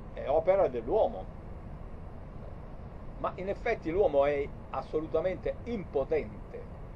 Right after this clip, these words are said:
L'uomo non può compiere nulla, perché è un personaggio interamente disegnato dal creatore dell'opera in cui l'uomo è. E, eh,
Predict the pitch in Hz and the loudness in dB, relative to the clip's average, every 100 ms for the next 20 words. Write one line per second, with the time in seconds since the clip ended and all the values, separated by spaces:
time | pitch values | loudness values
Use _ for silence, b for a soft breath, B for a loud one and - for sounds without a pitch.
0 | - 147 220 160 135 151 220 254 - 202 | -6 8 8 8 4 2 0 0 2 2
1 | - - 196 214 - 135 117 107 - - | 2 0 0 0 0 -2 -2 -2 -6 -10
2 | - 123 202 170 110 95 90 - - 170 | -10 -4 -4 -4 -6 -6 -8 -8 -6 -4
3 | 165 - 208 - - - - - 214 - | -4 2 2 2 -6 -10 -2 6 8 6
4 | - - - - - 226 226 156 156 147 | -6 -10 -10 -10 -2 0 0 4 2 4
5 | 180 247 254 240 196 247 - - - - | 2 2 2 0 0 0 0 -6 -10 -10
6 | - - 165 190 147 220 220 214 226 160 | -10 -8 -4 -4 4 6 6 4 2 2
7 | 139 131 127 - - - 180 214 220 220 | -2 -2 -2 -4 -8 -8 -6 6 6 6
8 | 226 214 208 247 226 196 180 214 220 220 | 4 4 2 6 8 8 6 6 6 10
9 | 233 214 240 220 190 190 196 190 202 226 | 10 12 10 6 4 8 8 8 4 4
10 | 220 233 208 - 196 190 190 190 196 165 | 2 0 -6 -4 -4 0 0 6 6 6
11 | - - - - - - - - - - | -2 -10 -10 -10 -10 -12 -10 -10 -10 -8
12 | - 190 | -2 -2